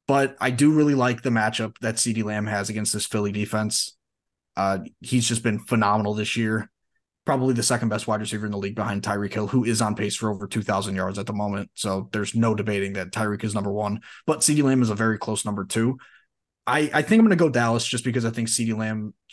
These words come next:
he's just got the plus matchup against this really, really, really inconsistent secondary. And I think Tony Pollard is probably gonna benefit from that. Play action is gonna hit really well. Brandon Cooks probably finds the end zone. I don't think Deron Bland finds it. I think Hurts is gonna be a lot smarter with the football,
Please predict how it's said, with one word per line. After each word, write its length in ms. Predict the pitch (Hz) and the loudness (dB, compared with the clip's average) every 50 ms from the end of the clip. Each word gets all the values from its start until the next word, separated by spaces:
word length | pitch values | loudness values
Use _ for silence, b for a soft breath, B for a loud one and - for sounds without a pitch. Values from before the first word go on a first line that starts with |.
| 101 - - | -18 -10 -6
he's 160 | 135 135 123 | -2 -2 0
just 140 | 131 127 - | 0 0 2
got 160 | 135 131 120 | 0 0 0
the 80 | 131 113 | -2 -2
plus 240 | - 135 127 120 | 0 2 2 2
matchup 480 | - 117 117 127 - - 98 90 - - | 2 2 2 2 0 0 -2 -4 -6 -8
against 280 | 104 101 104 101 - - | -8 -6 -6 -6 -4 -4
this 200 | 104 95 - 101 | -6 -6 -6 -6
really, 320 | 110 107 113 113 110 107 | -2 0 0 2 2 0
really, 360 | 104 104 110 104 101 101 101 | -2 -4 -4 -4 -4 -6 -8
really 380 | 98 101 101 110 110 107 107 110 | -10 -6 -4 -2 -2 -2 -2 -4
inconsistent 560 | 110 107 - 104 98 - 104 101 - 101 98 | -6 -4 -4 -4 -4 -4 -2 -2 -2 -2 -2
secondary. 560 | - 110 104 - 98 98 95 92 92 98 95 b b b b b b b b _ _ _ _ _ - | -2 -4 -4 -4 -4 -4 -4 -4 -4 -6 -8 b b b b b b b b _ _ _ _ _ -4
And 300 | 113 110 107 104 101 104 | -2 -2 0 0 0 0
I 80 | 104 | -2
think 240 | 101 - 117 107 98 | 0 0 -2 -2 0
Tony 200 | - 117 113 110 | 0 0 0 0
Pollard 260 | 110 - 110 107 107 | 0 0 2 2 2
is 100 | 104 101 | 0 0
probably 320 | - 113 107 104 104 107 104 | -2 -2 -2 -2 -2 -4 -4
gonna 160 | 110 104 104 | -4 -4 -2
benefit 380 | - 107 104 107 - - 113 - | -2 -2 -2 -2 -2 -4 -6 -6
from 140 | - 104 | -4 -2
that. 260 | 98 98 101 101 101 - - - - _ | -2 0 0 -2 -2 -4 -8 -16 -14 _
Play 160 | - 123 113 110 | -2 0 2 2
action 260 | 107 110 - - 110 | 2 2 0 -2 -4
is 60 | 101 | -4
gonna 180 | 104 104 104 104 | -4 -4 -4 -4
hit 240 | - 110 107 101 - | -2 -4 -4 -4 -6
really 340 | 95 95 98 107 110 107 107 | -6 -4 -2 0 0 0 0
well. 400 | 104 104 101 101 101 101 101 B B B B B B - | 0 0 0 2 0 0 -2 B B B B B B -2
Brandon 240 | 113 110 107 107 101 | -2 0 0 0 -2
Cooks 180 | - 104 - | -4 -4 -4
probably 360 | - - 95 98 104 101 101 95 | -4 -4 -4 -2 -2 -2 -4 -4
finds 280 | - 104 98 101 98 | -2 -2 -2 -2 -2
the 100 | 101 101 | -4 -4
end 160 | 101 98 98 | -4 -4 -4
zone. 300 | 98 104 95 98 104 113 - _ _ _ _ _ _ _ _ - | -4 -4 -4 -4 -6 -6 -10 _ _ _ _ _ _ _ _ 0
I 60 | 127 | 2
don't 120 | 165 156 | 2 2
think 140 | 131 180 143 | 2 2 2
Deron 280 | 147 143 139 143 139 123 | 4 4 4 4 4 4
Bland 300 | 120 123 127 127 127 120 | 2 2 2 2 0 0
finds 300 | - 131 123 127 123 131 | 0 2 2 2 0 0
it. 80 | 120 | -2
I 80 | 113 113 | -2 -4
think 180 | 107 113 107 | -4 -4 -4
Hurts 220 | - - 113 113 113 | -4 -4 -4 -4 -4
is 80 | 107 | -4
gonna 100 | 107 107 | -4 -2
be 80 | 107 104 | -2 -2
a 60 | 101 | 0
lot 180 | 98 104 101 - | 0 0 -2 -2
smarter 280 | - - 101 107 107 | -2 -2 -2 -2 -2
with 100 | 104 117 | -4 -4
the 80 | - 101 | -6 -4
football, 480 | - 113 101 - 107 107 110 110 113 | -4 -4 -2 0 2 2 2 0 -2